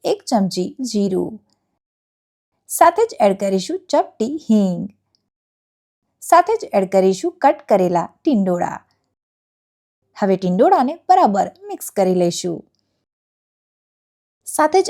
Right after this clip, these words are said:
એડ કરીશું સ્વાદ અનુસાર મીઠું. આનાથી ટિંડોળા ખૂબ જ ઝડપથી ચડી જશે. હવે આને ઢાંકીને થોડી વાર સુધી ચડવી લઈશું. તો ટિંડોળા ચડે ત્યાં સુધી બીજી તૈયારી કરી લઈએ.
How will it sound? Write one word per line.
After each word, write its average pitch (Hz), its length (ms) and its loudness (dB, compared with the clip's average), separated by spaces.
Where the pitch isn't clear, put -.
એડ 196 160 2
કરીશું 190 400 2
સ્વાદ 254 360 0
અનુસાર 180 580 2
મીઠું. 185 520 -2
આનાથી 320 400 0
ટિંડોળા 269 500 2
ખૂબ - 260 -12
જ 480 140 -2
ઝડપથી 262 580 -2
ચડી 285 280 4
જશે. 180 500 -2
હવે 349 240 4
આને 330 140 4
ઢાંકીને 233 520 0
થોડી 392 400 2
વાર 185 180 6
સુધી 330 340 -6
ચડવી 202 420 0
લઈશું. 185 520 -4
તો 202 60 -2
ટિંડોળા 220 500 4
ચડે 339 320 2
ત્યાં 381 260 0
સુધી 196 420 -4
બીજી 381 260 2
તૈયારી 190 400 2
કરી 185 220 0
લઈએ. 180 400 -4